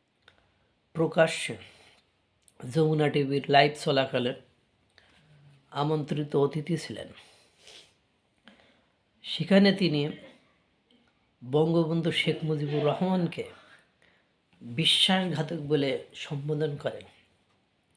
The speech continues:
একমাত্র বঙ্গবন্ধু শেখ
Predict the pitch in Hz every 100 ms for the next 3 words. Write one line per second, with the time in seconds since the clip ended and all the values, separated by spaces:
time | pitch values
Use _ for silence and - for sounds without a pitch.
0 | - _ _ _ _ _ - 156 - 190
1 | 190 147 151 175 - _ _ _ _ _
2 | _ _ _ _ - _ _ _ - 147
3 | 156 156 165 165 -